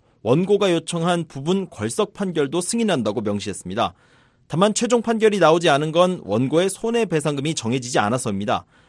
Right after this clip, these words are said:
아, 프레드릭 판사는 원고의 손해배상금을 담은 별도의 의견문을 조만간 내겠다고 밝혔는데 이때 최종 판결문도 공개될 것으로 예상됩니다.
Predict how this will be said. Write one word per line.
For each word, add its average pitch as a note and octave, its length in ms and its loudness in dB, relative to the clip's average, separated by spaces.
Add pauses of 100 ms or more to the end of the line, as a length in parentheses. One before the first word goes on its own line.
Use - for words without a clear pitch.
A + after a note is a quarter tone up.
(180)
아, G#2 80 0
프레드릭 F#3+ 480 0
판사는 F3+ 640 -2
원고의 D#3 560 0
손해배상금을 D#3+ 800 -2
담은 D3 340 0
별도의 D3 560 -2
의견문을 B2+ 600 0 (160)
조만간 C#3+ 480 0
내겠다고 D3 440 -2
밝혔는데 A2 540 -4 (320)
이때 B2+ 220 0
최종 A3+ 380 0
판결문도 E3 720 -2
공개될 D3 500 0
것으로 C3 400 -4
예상됩니다. F2+ 640 -4